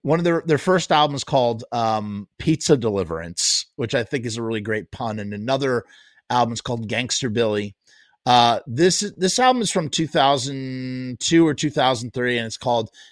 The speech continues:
Decoration Day. All of the art, uh, and they've done a bunch of, I mean, they've done so many albums. They, they put out a lot of music.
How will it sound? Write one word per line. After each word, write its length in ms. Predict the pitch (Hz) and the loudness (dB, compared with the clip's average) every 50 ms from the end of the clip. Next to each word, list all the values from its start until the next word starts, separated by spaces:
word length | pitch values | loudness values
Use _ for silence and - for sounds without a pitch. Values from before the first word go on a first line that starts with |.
| _ - | _ -10
Decoration 720 | 127 123 156 160 - - 175 143 127 120 117 - - 131 117 | 0 2 2 4 4 4 4 6 6 4 4 0 -2 -2 0
Day. 300 | 120 117 113 110 113 113 _ _ _ _ _ - | 2 2 2 2 0 -2 _ _ _ _ _ 2
All 240 | 127 156 214 269 302 | 4 6 8 8 6
of 120 | 269 226 | 4 4
the 180 | 214 208 175 - _ - | 4 2 2 2 _ 4
art, 400 | 165 165 165 156 147 139 - _ _ _ _ _ _ _ _ - | 6 6 8 8 6 4 2 _ _ _ _ _ _ _ _ -4
uh, 560 | 147 135 127 123 120 120 117 117 110 110 107 - _ _ _ _ _ _ _ _ _ - | 0 2 4 4 4 4 4 2 2 0 -2 -4 _ _ _ _ _ _ _ _ _ -6
and 120 | 160 175 | -4 0
they've 140 | 202 220 214 | 0 0 2
done 160 | 202 226 208 | 2 2 2
a 60 | 190 156 | 2 0
bunch 360 | 131 156 156 160 - - 165 | 2 2 2 2 2 0 0
of, 200 | 147 123 120 107 - | 2 0 0 -2 -8
I 40 | |
mean, 120 | 135 139 139 | -10 -8 -8
they've 140 | 156 160 156 | -8 -8 -6
done 180 | 160 139 123 | -6 -6 -4
so 240 | - - - 143 123 | -4 -2 -2 -2 -2
many 280 | 117 117 113 110 104 104 | 0 -2 -2 -2 -2 -2
albums. 420 | 95 95 101 101 95 92 92 - | -2 -2 -2 -2 -4 -6 -10 -8
They, 120 | - 110 | -8 -8
they 180 | 110 - 123 123 | -6 -4 -6 -6
put 180 | - - 156 147 | -4 -2 0 0
out 120 | 120 104 | 0 0
a 40 | 101 | 0
lot 160 | 104 107 101 | 0 -2 -2
of 60 | 95 | -2
music. 340 | 104 104 104 98 110 95 _ | -4 -6 -6 -6 -8 -10 _